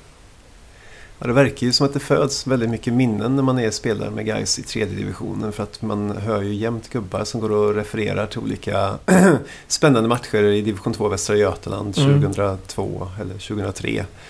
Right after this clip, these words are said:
Speaker 1: <clears throat> Så, eh, absolut, där kanske vi sitter också och skrockar om, fast ingen annan riktigt fattar vad det är vi pratar om här om tjugo år, liksom, när vi var i Chile och välte staket och,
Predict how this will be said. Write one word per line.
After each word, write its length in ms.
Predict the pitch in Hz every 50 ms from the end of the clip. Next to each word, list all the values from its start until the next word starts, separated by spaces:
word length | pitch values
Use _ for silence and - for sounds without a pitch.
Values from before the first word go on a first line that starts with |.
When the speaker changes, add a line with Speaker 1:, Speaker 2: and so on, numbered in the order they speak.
| - - - - - - - - - -
Speaker 1:
<clears throat> 720 | - - 185 - 208 214 214 202 160 135 123 123 - -
Så, 440 | - - - - 135 120 113 113 113
eh, 320 | 113 110 110 107 95 87
absolut, 560 | 107 - - - 98 98 123 156 151 - -
där 140 | - 113 107
kanske 260 | 120 - 139 131 147
vi 80 | 139 127
sitter 340 | - - 113 - - 113 107
också 260 | 98 - - - -
och 80 | - -
skrockar 480 | - - 143 147 143 - - 120 123
om, 160 | 123 107 101
fast 160 | 92 113 - -
ingen 160 | 113 110 110
annan 180 | 110 104 98
riktigt 220 | 104 113 - 120 101
fattar 280 | - 123 - - -
vad 120 | 98 101 104
det 60 | 104
är 40 | 104
vi 100 | 95 98
pratar 400 | - - 113 98 90 - - 104
om 160 | 110 107 104
här 180 | 104 92 90 92
om 120 | 95 98
tjugo 320 | 98 - 113 98 92 95
år, 160 | 98 92 - -
liksom, 220 | 95 95 - - 104
när 80 | 101
vi 60 | 98 95
var 200 | 95 92 95 98
i 40 |
Chile 340 | 95 - 107 101 92 90 92
och 140 | 92 92 90
välte 240 | 95 92 - - 101
staket 560 | - - 101 - - 107 92 95 - - -
och, 220 | 95 95 92 92